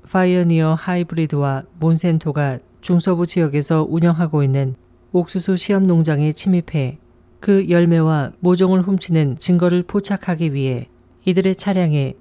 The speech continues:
지피에스를 부착했고 휴대전화도 도청했습니다. 기소장에 따르면 모이는 지난 이천칠 년 일월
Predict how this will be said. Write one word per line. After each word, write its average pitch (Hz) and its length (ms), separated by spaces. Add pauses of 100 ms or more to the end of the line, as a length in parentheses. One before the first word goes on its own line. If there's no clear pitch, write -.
(100)
지피에스를 170 760
부착했고 156 880 (240)
휴대전화도 156 880
도청했습니다. 160 920 (1000)
기소장에 202 500
따르면 175 560
모이는 156 560 (360)
지난 190 420
이천칠 175 480
년 160 200
일월 135 440